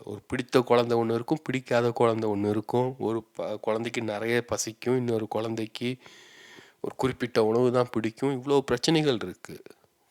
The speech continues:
குடும்பத்தை பராமரிக்கிறதுங்கிறதே ஒரு விதமான அரசியல் போல ஆயிடுச்சு. அதாவது நம்ம நி-, இந்த நி-, எனர்ஜியை, உணவை எப்படி பங்கிடுவதுங்கிற பிரச்சனை ஒரு குடும்பத்துக்குள்ளேயே இருக்கு.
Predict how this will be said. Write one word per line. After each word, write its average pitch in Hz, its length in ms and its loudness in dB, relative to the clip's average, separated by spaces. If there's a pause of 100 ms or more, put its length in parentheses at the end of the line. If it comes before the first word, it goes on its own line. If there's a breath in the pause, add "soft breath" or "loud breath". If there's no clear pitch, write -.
(180)
குடும்பத்தை 135 480 0 (100)
பராமரிக்கிறதுங்கிறதே 127 1500 0
ஒரு 139 160 -2
விதமான 117 400 -2
அரசியல் 110 560 -2
போல 107 360 -2
ஆயிடுச்சு. 101 540 -8
அதாவது 135 220 0
நம்ம 127 180 2
நி-, 107 140 -8 (840 soft breath)
இந்த 95 160 -12
நி-, 90 180 -10
எனர்ஜியை, 117 760 2 (360)
உணவை 120 580 2 (340)
எப்படி 135 640 -6
பங்கிடுவதுங்கிற 104 1040 -6
பிரச்சனை 120 460 -8
ஒரு 120 160 -8
குடும்பத்துக்குள்ளேயே 127 920 2
இருக்கு. 87 420 -4